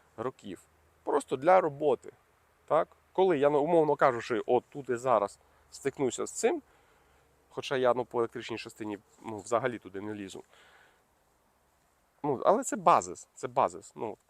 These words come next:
покажіть мені: «Так, добре, ти поганий пошуковець, от на тобі пряме посилання, йди, бери, читай, працюй». Ну,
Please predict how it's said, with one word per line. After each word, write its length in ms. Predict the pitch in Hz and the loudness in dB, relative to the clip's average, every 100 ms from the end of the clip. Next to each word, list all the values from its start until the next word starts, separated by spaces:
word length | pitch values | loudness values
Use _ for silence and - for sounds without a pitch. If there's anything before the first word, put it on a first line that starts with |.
| _ _ | _ _
покажіть 400 | 233 - 294 214 | -10 -6 -4 -4
мені: 180 | 156 147 | -4 0
«Так, 220 | 185 135 | 0 2
добре, 280 | 170 131 123 | 0 0 -2
ти 240 | - 339 302 _ _ _ - | 0 0 -2 _ _ _ 0
поганий 420 | 214 208 185 143 | 4 4 4 2
пошуковець, 680 | 202 - 247 440 403 - - _ _ _ _ | -6 -10 -2 2 2 -2 -14 _ _ _ _
от 260 | - 214 - | 4 4 6
на 180 | 135 185 | 2 2
тобі 340 | 117 123 165 | 0 -6 -10
пряме 320 | - 117 139 | -4 -2 -2
посилання, 500 | - 120 160 190 151 | -2 -4 2 2 2
йди, 220 | 113 156 | -4 -4
бери, 240 | 156 135 147 | -2 -2 -2
читай, 320 | - 117 143 | -6 -4 -4
працюй». 460 | - 123 - 104 90 _ _ _ _ _ _ _ _ _ _ _ _ _ _ _ _ _ _ _ - _ _ _ _ _ _ _ _ _ _ _ _ _ - | -4 -10 -8 -10 -10 _ _ _ _ _ _ _ _ _ _ _ _ _ _ _ _ _ _ _ -20 _ _ _ _ _ _ _ _ _ _ _ _ _ 0
Ну, 240 | 175 120 | 2 2